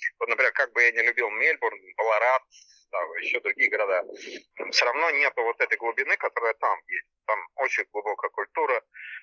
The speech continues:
Вот. Но несмотря на это, вот, например, э, мне очень приятно, что, э, я вот участвую в такой организации, как Мельбург.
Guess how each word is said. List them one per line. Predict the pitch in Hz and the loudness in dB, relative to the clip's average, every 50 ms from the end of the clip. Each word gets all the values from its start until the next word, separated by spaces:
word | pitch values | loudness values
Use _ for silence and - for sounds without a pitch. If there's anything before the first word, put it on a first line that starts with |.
| _ _ | _ _
Вот. | - - 104 104 101 95 - | -4 -2 0 0 0 0 2
Но | - 143 165 | 2 0 0
несмотря | 170 156 - - 143 135 127 151 143 135 | 0 -2 -4 0 0 0 2 2 2 2
на | 123 127 131 139 | 2 2 0 2
это, | 170 214 202 - 170 | 2 2 0 0 -2
вот, | 117 110 107 - | 0 0 -2 -2
например, | 110 - - 110 107 127 135 139 131 | -4 -2 -2 -2 0 0 0 0 0
э, | 120 - 117 113 107 104 104 104 101 - - - - - - - - - | 0 0 2 2 2 4 4 2 0 0 -4 -8 -8 -10 -12 -12 -14 -14
мне | _ 139 147 151 151 | _ -6 -2 0 2
очень | 147 139 - 127 110 | 0 0 0 -2 0
приятно, | - 123 131 151 170 - 135 120 | 2 2 2 2 2 0 0 -2
что, | 117 - - 120 | -2 -2 0 2
э, | 110 107 107 - _ _ _ - - - _ _ - 98 98 101 101 104 107 | 2 2 2 0 _ _ _ -20 -20 -20 _ _ -4 0 2 2 2 2 2
я | 113 113 107 | 0 0 2
вот | 107 101 _ - | 0 0 _ -4
участвую | - - - 107 - - - 104 104 104 101 101 98 98 95 - | -2 0 2 0 0 0 -2 0 2 4 4 4 4 2 0 0
в | - 107 104 101 101 95 - _ _ - | 2 2 4 4 4 2 0 _ _ -4
такой | 120 - - 113 | -4 0 0 0
организации, | 104 - 113 107 101 107 104 - | 2 2 0 0 0 -2 -2 0
как | - 101 - - | -2 -2 -2 0
Мельбург. | 110 135 165 180 - - 165 - - - - | 2 2 2 4 4 2 0 -2 -2 -6 -8